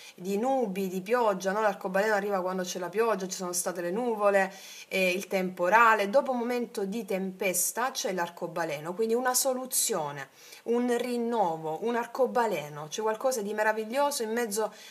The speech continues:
alla tempesta, ok. Nel lavoro,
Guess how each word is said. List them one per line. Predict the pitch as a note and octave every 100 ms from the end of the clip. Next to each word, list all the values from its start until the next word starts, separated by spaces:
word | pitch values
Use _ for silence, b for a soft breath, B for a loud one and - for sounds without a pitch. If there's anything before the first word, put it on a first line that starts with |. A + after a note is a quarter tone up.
| -
alla | G#3 G#3
tempesta, | G3 F#3 F3+ E3 B2+ - - D3+ -
ok. | G3+ F#3 - - - B B B B B -
Nel | A#3+ E4 F#4
lavoro, | C#4+ A3 G3+ F3 F#3 C#4+ D#4+